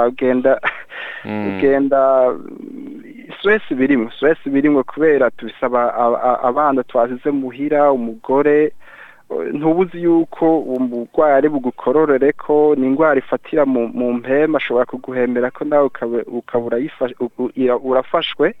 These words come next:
Speaker 2: Mm.
Speaker 1: Ah, yego, kandi n'abaganga benshi, ko muhora mubikurikira kuri televiziyo,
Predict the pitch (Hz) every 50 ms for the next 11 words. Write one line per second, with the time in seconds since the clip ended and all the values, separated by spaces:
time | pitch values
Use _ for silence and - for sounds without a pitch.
0 | - - 110 107 107 104 101 98 98 95 92 101 - - - 160 160 156 151 147
1 | 147 147 147 147 151 - - 113 113 95 95 95 101 208 196 208 254 - - -
2 | _ - - 214 208 202 202 190 175 156 139 - 139 131 131 131 131 127 135 143
3 | 160 165 156 - - 139 127 120 113 113 110 104 107 113 - - - - - -
4 | - 135 127 117 - - - - - 156 143 123 120 123 139 143 147 143 135 -
5 | - 123 113 110 - - 123 110 110 - - - 117 104 - - 131 120 113 104
6 | 110 110 107 - 123 120 117 117 113 110